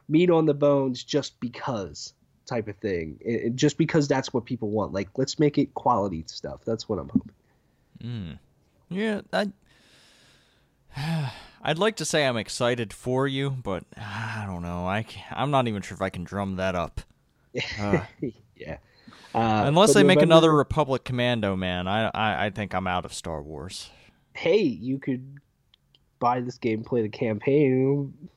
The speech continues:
Speaker 1: You know, it's a
Speaker 2: That,
Speaker 1: first-person
Speaker 2: you
Speaker 1: campaign
Speaker 2: know,
Speaker 1: Star Wars.
Speaker 2: maybe I'll do that. Maybe I'll, <sighs> man, I just, I'm gonna wait on reviews on this one. See if the campaign's even worth a damn.
Speaker 1: Yeah, and, and to be honest with you, that's probably a very, very smart thing to wait for reviews. If, if you bought the first one, you're like,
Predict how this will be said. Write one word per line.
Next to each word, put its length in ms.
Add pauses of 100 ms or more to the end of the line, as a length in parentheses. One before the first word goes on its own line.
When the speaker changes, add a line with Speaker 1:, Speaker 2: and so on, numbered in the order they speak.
Speaker 1:
You 100
know, 180
it's 140
a 40
Speaker 2:
That, 60
Speaker 1:
first-person 560
Speaker 2:
you 60
Speaker 1:
campaign 360
Speaker 2:
know, 240
Speaker 1:
Star 160 (240)
Wars. 280 (160)
Speaker 2:
maybe 520
I'll 120
do 200
that. 180
Maybe 420
I'll, 340 (440)
<sighs> 480
man, 300
I 140
just, 200 (580)
I'm 100
gonna 140
wait 180
on 140
reviews 380
on 120
this 200
one. 140
See 180
if 60
the 80
campaign's 560
even 200
worth 200
a 40
damn. 340 (560)
Speaker 1:
Yeah, 200 (320)
and, 120
and 260
to 100
be 80
honest 240
with 100
you, 80
that's 220
probably 300
a 60
very, 360
very 260
smart 400
thing 360
to 100
wait 260
for 80
reviews. 460
If, 160
if 180
you 100
bought 220
the 80
first 300
one, 160
you're 140
like, 200